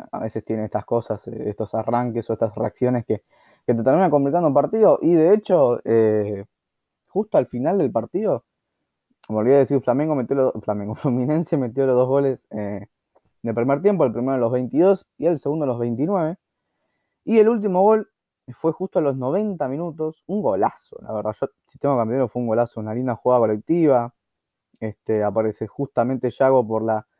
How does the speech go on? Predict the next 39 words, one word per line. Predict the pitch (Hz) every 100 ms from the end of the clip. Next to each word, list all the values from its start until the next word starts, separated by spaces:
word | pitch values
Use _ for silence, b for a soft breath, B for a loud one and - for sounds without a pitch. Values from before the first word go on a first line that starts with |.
| _ _ _ _ _
por | 123
la | 120 117 113 113 110 110 113 110
banda | 127 139 135
derecha | 127 131 131 135
de | 127 143
River | 202 214 160
y | 131
mete | 139 139
un | 131
gol | 143 139
de |
tres | 110 135
dedos, | 165 156 123
así | 135
como | 131 113 -
empujándola. | 113 180 131 135 143 262 - _ _ _ _ _
Este, | 113 107 _ 110 104 104 101 104 - _ _ _ _ _ _ _ _ _
así | 113 135
que | 127
nada, | 117 110
creo | 156 139
que, | 131 117
que | 117 113 117 - -
jugó | - 147 156
bien | 160
Flamengo, | 147 151 180 175 151
River | 165 160
estuvo | 156 147
flojo. | 185 190 - 170 160 _ _ _ _
También | 110 135
poner | 127 135
en | 123
contexto, | 127 147 147 - 123
muchos | 127 151 143 - 123
de |
los | 113
titulares | - 113 123 127
venían | 117 117 120 117
de, | 110